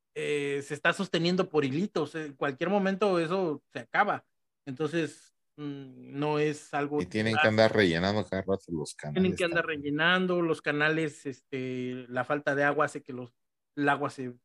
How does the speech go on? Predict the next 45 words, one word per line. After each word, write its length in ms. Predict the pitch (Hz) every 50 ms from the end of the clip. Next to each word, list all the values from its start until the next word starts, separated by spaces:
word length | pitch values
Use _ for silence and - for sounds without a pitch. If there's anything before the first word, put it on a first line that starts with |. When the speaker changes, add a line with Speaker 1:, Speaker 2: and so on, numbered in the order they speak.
| _
Speaker 1:
la 160 | - 135 127 -
tomen 320 | - 147 143 139 131 127
de 100 | 127 127
ahí, 240 | 127 131 143 160 185
o 60 | 165
sea, 300 | 135 151 143 139 131 - _ _ _ _ _ _ _ -
es 220 | 175 165 - -
irreal, 720 | 190 180 175 180 180 170 170 170 170 165 156 151 143 - _ _ _ _ _ _ _ _ -
¿no? 160 | 139 156 165
Vamos, 400 | 156 151 151 151 147 135 131 -
darle 260 | - 151 156 160 165
un 120 | 170 175 165
valor 420 | 156 143 147 151 156 160 156 156
así, 440 | 151 147 - 160 156 156 156 156 - _ _ _ _ _ _ _ _ _ _ _
¿por 100 | 127 -
qué? 160 | _ - 175 165
Porque 240 | 156 160 139 160
Venecia 600 | 156 156 156 175 185 180 185 202 190 165 - - _ _ _ _ _ _ 180
no 140 | 185 208 196
porque 240 | 214 185 - 175
Venecia 340 | 170 170 180 196 180 196 180
sea 160 | - 190 185
Venecia, 420 | 165 160 165 170 185 196 180 196 185 190
"Ay, 140 | 226 247 233
qué 80 | 254
bonita 320 | 220 202 208 214 220 226 202
Venecia", 380 | 170 170 170 185 196 - 208
y 40 | 185
no 100 | 190 196
sé 80 | 175 175
qué, 100 | 214 226
no, 160 | 214 185 139
pues 100 | 135 139
Venecia 500 | 143 147 143 160 160 165 202 190 160 139 - _ _ _ _ _ _ _
tienen 260 | 196 190 190 185 170 156
el 80 | 151 147
drenaje 400 | 147 147 156 170 175 - 180 160
ahí 240 | 156 160 170 170
a 580 | 165 151 143 139 135 135 135 131 131 131 127 127 131 135 -
nivel 320 | 139 147 143 151 151 147
de 80 | 143 139
ras 260 | 127 147 156 156 147
de 100 | 151 151
piso, 460 | - - 240 254 240 - 202 190 196
y 220 | 190 170 147 139